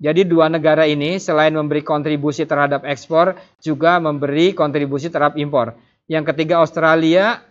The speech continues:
Austria, sorry, Kak. Yang keempat Australia, Malaysia, Oman, Filipina,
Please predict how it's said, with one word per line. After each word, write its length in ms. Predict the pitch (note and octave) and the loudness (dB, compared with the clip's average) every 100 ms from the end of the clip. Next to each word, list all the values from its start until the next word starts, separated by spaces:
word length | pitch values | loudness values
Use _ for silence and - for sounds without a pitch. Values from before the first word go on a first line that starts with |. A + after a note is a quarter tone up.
| - | -4
Austria, 560 | - - D#3+ D#3+ G#3 A#3 | -2 -2 0 2 2 0
sorry, 320 | F3 D#3 F3+ | 0 0 0
Kak. 160 | D#3+ | -4
Yang 240 | D3+ D3 D3 | -2 -2 -2
keempat 240 | C#3+ D3 | -2 -2
Australia, 720 | D3+ D3 D#3+ D#3 D#3 F3 G3+ - _ - | -2 -2 0 2 2 0 -2 -8 _ -6
Malaysia, 560 | D3+ D3+ D3+ D#3 F#3 | -2 0 -2 0 -2
Oman, 400 | E3 D#3 D#3+ E3+ | 0 -2 -2 -4
Filipina, 720 | E3 D3+ D3 D3+ C#3+ D3 D#3+ | -4 -4 -4 -4 -4 -4 -6